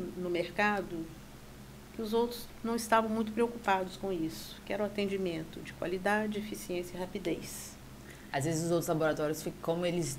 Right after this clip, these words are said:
Speaker 2: tipo, já tinham esses acessos a convênios, ficavam garantidos esses clientes e meio que não se preocupavam com o atendimento, às
Speaker 1: É, e as
Speaker 2: vezes.
Speaker 1: pessoas também não se, não exigi-, não existia essa, essa preocupação hoje,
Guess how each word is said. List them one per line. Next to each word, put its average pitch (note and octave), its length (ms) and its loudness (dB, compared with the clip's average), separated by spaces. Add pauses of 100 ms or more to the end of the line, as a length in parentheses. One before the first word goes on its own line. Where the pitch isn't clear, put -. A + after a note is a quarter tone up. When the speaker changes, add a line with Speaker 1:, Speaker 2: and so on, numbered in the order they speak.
Speaker 2:
tipo, D#3 220 -2
já E3 160 4
tinham F#3+ 420 -2
esses F3 360 -2
acessos D3 500 0
a D3+ 80 0
convênios, D#3 680 4
ficavam F3+ 340 6
garantidos F#3 680 4
esses F3 240 4
clientes F#3+ 500 2
e A#3 80 4
meio G#3 220 4
que A#3 80 2
não G#3+ 100 4
se G#3+ 140 0
preocupavam G#3 460 6
com G3 80 4
o - 20 2
atendimento, F#3+ 760 0
às A3+ 60 6
Speaker 1:
É, A3 120 10
e - 80 10
as A3 80 10
Speaker 2:
vezes. A3 60 6
Speaker 1:
pessoas F#4 400 8
também F#4 240 8
não F4+ 80 10
se, E4+ 200 2
não E4 140 8
exigi-, B3+ 420 6
não B3 120 6
existia A#3+ 580 4
essa, G#3 420 6
essa - 200 -2
preocupação G3 680 4
hoje, G3+ 380 8